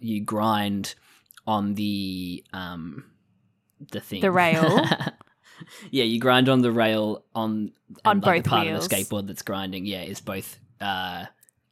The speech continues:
Speaker 1: thingy, uh, truck, trucks?
Speaker 2: Yeah.
Speaker 1: Yeah, trucks. Both trucks on the rail.
Speaker 2: I'm, it's so interesting that the board keeps moving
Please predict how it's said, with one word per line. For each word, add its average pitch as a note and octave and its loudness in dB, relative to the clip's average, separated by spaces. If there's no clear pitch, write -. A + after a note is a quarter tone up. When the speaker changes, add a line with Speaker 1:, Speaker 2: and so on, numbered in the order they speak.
Speaker 1:
thingy, F2+ -10
uh, G2 -8
truck, - -10
trucks? G3+ -2
Speaker 2:
Yeah. - 0
Speaker 1:
Yeah, G#2 -4
trucks. - -10
Both A2 2
trucks - -4
on G2 -6
the F2+ -8
rail. E2 -10
Speaker 2:
I'm, G#4+ 4
it's - 0
so A#4 4
interesting B3 -4
that A#3 4
the C4+ 4
board A3+ 6
keeps - 0
moving G#3 -2